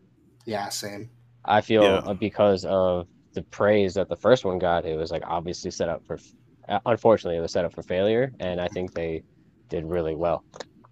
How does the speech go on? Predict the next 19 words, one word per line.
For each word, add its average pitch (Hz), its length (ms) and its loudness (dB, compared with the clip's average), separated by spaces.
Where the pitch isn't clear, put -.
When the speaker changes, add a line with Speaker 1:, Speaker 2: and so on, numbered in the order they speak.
Speaker 1:
Also, 170 260 10
the 131 100 6
fact 147 300 8
that, 127 100 6
like, 113 380 6
most 135 560 10
of 127 100 4
the 120 100 4
game, 113 540 2
most 180 260 8
of - 60 0
the 175 80 10
game's, 139 320 10
like, 127 200 8
major 127 380 8
plot 120 400 6
points 117 340 0
got 113 320 4
leaked 117 320 0